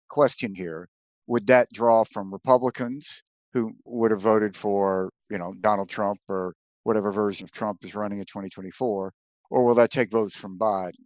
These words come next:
And you won't know that until you actually look at the numbers. But I think that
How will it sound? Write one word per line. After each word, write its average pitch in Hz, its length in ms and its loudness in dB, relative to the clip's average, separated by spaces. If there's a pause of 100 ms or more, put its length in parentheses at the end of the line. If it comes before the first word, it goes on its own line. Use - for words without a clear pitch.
(360)
And 131 200 0
you 135 180 4
won't 147 360 2
know 131 400 4
that 101 400 2
until 104 540 -2
you 98 380 -6 (100)
actually 98 520 -4
look 104 200 -8
at 104 140 -10
the 98 80 -12
numbers. 95 760 -10 (440)
But 139 260 2
I 139 120 4
think 175 500 -4
that 117 340 4